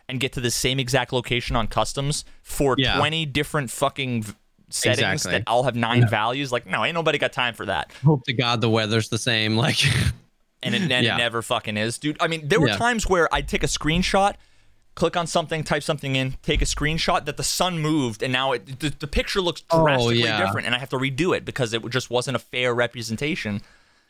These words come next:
Speaker 2: Yeah.
Speaker 1: um, of the comparison.
Speaker 2: The Tarkov, yeah, weather moves so fast. Okay, so
Speaker 1: <sighs>
Speaker 2: an, an, an, an, anisotropic filtering. Interesting.
Speaker 1: Yep. Uh, so yeah, we, we're, we're, we're pretty much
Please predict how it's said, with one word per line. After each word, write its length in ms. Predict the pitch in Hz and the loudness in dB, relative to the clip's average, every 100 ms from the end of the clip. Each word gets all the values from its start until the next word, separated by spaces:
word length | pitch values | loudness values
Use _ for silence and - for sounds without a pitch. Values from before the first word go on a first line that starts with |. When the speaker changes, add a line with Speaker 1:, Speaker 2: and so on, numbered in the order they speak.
| - | -10
Speaker 2:
Yeah. 220 | 92 98 98 | -4 -2 0
Speaker 1:
um, 100 | 101 | 0
of 140 | 101 | 0
the 80 | 110 | -2
comparison. 720 | 110 123 120 139 - 95 95 - - _ _ _ _ _ _ - | -4 0 0 0 -2 -4 -4 -8 -20 _ _ _ _ _ _ -8
Speaker 2:
The 60 | |
Tarkov, 420 | 123 139 117 107 107 | -2 0 2 0 2
yeah, 140 | 92 | 0
weather 260 | 92 95 92 | 0 -2 -4
moves 180 | - - | -10 -14
so 100 | - | -18
fast. 220 | - - - | -18 -10 -2
Okay, 300 | 160 156 123 | 0 0 0
so 140 | 143 | 2
Speaker 1:
<sighs> 0 | |
Speaker 2:
an, 180 | 139 180 - - | 2 0 -6 -2
an, 140 | 131 - _ - | -2 -2 _ -2
an, 300 | 143 165 165 - | 2 4 2 0
an, 520 | 143 139 151 165 156 - | 2 4 6 4 2 -2
anisotropic 920 | 143 156 143 156 - 143 - 135 123 | 0 2 4 2 2 0 2 0 0
filtering. 380 | - 104 - - - _ _ _ _ | -2 -6 -6 -12 -14 _ _ _ _
Interesting. 420 | 147 143 - - - _ _ _ _ _ - - _ _ _ _ | 0 0 -4 -14 -18 _ _ _ _ _ -20 -20 _ _ _ _
Speaker 1:
Yep. 140 | - - 110 | -6 -4 0
Uh, 440 | 104 101 101 104 | 2 2 2 -2
so 160 | - 139 | -4 -4
yeah, 200 | 127 90 | -2 0
we, 140 | 110 | -2
we're, 180 | 110 127 | 0 -2
we're, 440 | - 131 123 123 - | -2 -2 -2 -2 -8
we're 180 | - 123 | -8 -8
pretty 240 | - 127 110 | -6 -8 -4
much 400 | 92 - - | -4 -4 -8